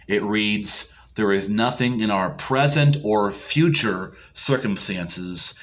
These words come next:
that can weaken his love." Nothing. There is no power above us or beneath us. No power that could ever be found in the universe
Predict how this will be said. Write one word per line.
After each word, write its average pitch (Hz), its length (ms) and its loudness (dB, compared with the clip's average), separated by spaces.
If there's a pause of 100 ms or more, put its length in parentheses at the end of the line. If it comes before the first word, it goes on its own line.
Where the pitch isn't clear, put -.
(200)
that 104 200 0
can 101 260 2
weaken 113 440 2
his 95 280 -4
love." 101 540 -4 (180)
Nothing. 107 560 -2 (880)
There 107 180 2
is 104 140 2
no 104 240 2
power 107 400 4
above 110 540 0
us 156 400 2
or 131 160 2
beneath 147 420 4
us. - 500 -6 (400)
No 127 360 4
power 160 500 4 (320)
that 120 460 0
could 120 240 -2
ever 160 340 2
be 131 220 4
found 131 420 2
in 123 160 0
the 107 120 2
universe 104 1080 0